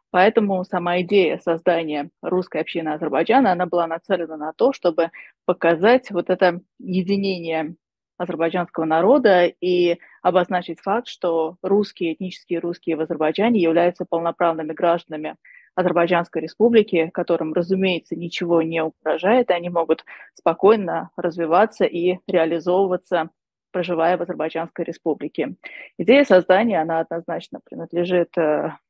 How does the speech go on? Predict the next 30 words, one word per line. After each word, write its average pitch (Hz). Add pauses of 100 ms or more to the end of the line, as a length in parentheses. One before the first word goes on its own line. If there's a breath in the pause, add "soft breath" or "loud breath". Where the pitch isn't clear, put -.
(380)
председателю 180
русской 175
общины 165
Азербайджана 170
Михаилу 170
Юрьевичу 165
Забелину, 202 (320 loud breath)
который 185
также 185
является 170
депутатом 165 (240)
Милли 185
Маджлиса 170 (180)
азербайджанского 180
парламента. 165 (340 loud breath)
И, 185
что, 208
на 196
мой 185
взгляд, 185
очень 175
важно, 180
идея 185
была 170 (200)
поддержана 175
и 170
общенациональным 170
лидером 170
азербайджанского 165
народа, 190